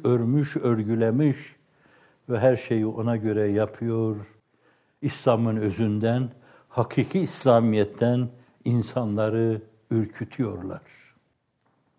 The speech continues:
En tehlikeli şey, Müslümanlığı yaşıyoruz, yaşatıyoruz diyen insanların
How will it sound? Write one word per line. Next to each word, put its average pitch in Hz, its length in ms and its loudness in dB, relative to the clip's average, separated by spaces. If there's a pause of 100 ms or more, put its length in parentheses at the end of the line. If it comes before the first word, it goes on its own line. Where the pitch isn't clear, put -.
(640)
En 185 200 4
tehlikeli 131 680 4
şey, 180 440 0 (600)
Müslümanlığı 143 720 4
yaşıyoruz, 127 720 4
yaşatıyoruz 123 800 0
diyen 120 220 2
insanların 120 760 0